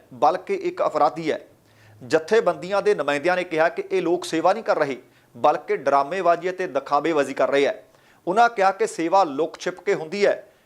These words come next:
ਪਰ ਇਹਨਾਂ ਦੇ ਉੱਤੇ ਤਾਂ ਮੀਡੀਆ ਦੇ ਕੈਮਰਿਆਂ ਦੀ ਅੱਖ ਲੱਗੀ ਰਹਿੰਦੀ ਹੈ, ਜਿਵੇਂ ਇਹਨਾਂ ਨੇ ਕੋਈ ਵੱਡਾ ਮਾਰਕਾ ਮਾਰਿਆ ਹੋਵੇ। ਉਹਨਾਂ ਜਥੇਦਾਰਾਂ 'ਤੇ ਵੀ ਤੰਜ ਕਸਦਿਆਂ ਕਿਹਾ ਕਿ ਉਹ ਸੁਖਬੀਰ ਬਾਦਲ ਨੂੰ ਬਚਾਉਂਦੇ ਬਚਾਉਂਦੇ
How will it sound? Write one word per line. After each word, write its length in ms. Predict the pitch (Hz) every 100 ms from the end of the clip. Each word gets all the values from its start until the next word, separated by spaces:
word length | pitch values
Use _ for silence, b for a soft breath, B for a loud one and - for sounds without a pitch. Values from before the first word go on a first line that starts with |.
| b -
ਪਰ 140 | 190 - 180
ਇਹਨਾਂ 360 | 180 - 202
ਦੇ 60 | 202
ਉੱਤੇ 260 | 170 - 180
ਤਾਂ 180 | 190 156
ਮੀਡੀਆ 320 | 160 202 208
ਦੇ 120 | 196
ਕੈਮਰਿਆਂ 440 | 196 170 165 180
ਦੀ 140 | 175 180 - 160
ਅੱਖ 160 | -
ਲੱਗੀ 260 | 156 127 143
ਰਹਿੰਦੀ 300 | 151 156 147
ਹੈ, 140 | 104 b b b 117
ਜਿਵੇਂ 280 | 160 190
ਇਹਨਾਂ 240 | - 196 214
ਨੇ 60 |
ਕੋਈ 140 | 208 202
ਵੱਡਾ 340 | 135 143 175
ਮਾਰਕਾ 440 | 135 135 180 196 180
ਮਾਰਿਆ 300 | 139 135 135
ਹੋਵੇ। 300 | 127 131 113 - _ _ _ _
ਉਹਨਾਂ 240 | 190 233 226
ਜਥੇਦਾਰਾਂ 580 | 151 147 208 180 180
'ਤੇ 100 | 180
ਵੀ 80 | 185 190
ਤੰਜ 300 | 175 175 180
ਕਸਦਿਆਂ 340 | 170 - 151
ਕਿਹਾ 260 | 147 156 131 - b b b _
ਕਿ 60 | 214
ਉਹ 80 | 214
ਸੁਖਬੀਰ 560 | - 175 147 165 208
ਬਾਦਲ 340 | 180 156 160 185
ਨੂੰ 160 | 202
ਬਚਾਉਂਦੇ 440 | 160 - 143 139 190
ਬਚਾਉਂਦੇ 500 | 175 160 151 175